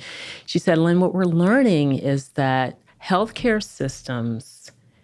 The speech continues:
can build trust with their patients and the communities they serve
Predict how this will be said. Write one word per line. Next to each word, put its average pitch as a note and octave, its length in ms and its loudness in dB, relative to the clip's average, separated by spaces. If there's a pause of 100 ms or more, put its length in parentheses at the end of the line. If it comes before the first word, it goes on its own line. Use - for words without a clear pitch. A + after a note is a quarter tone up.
(400)
can D3+ 200 2
build D3+ 460 0
trust - 800 -6
with C#3+ 220 -2
their D3+ 120 0
patients C3+ 560 -4
and C3 120 -6
the - 40 -16
communities E3 640 -2 (360)
they B2 120 0
serve A#2 540 -4